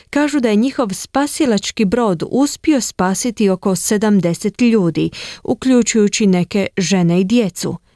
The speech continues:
Međutim, jedna trudnica je preminula. Dužnosnici su doveli u sumnju oživljavanje sporazuma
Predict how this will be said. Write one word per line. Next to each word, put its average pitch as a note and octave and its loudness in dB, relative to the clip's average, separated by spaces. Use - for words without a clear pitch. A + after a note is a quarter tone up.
Međutim, A#3 0
jedna F3+ 0
trudnica G3 0
je F3+ 0
preminula. E3+ -2
Dužnosnici B3 0
su A3+ 0
doveli G#3 0
u G#3 2
sumnju A3 2
oživljavanje G3 2
sporazuma G3 0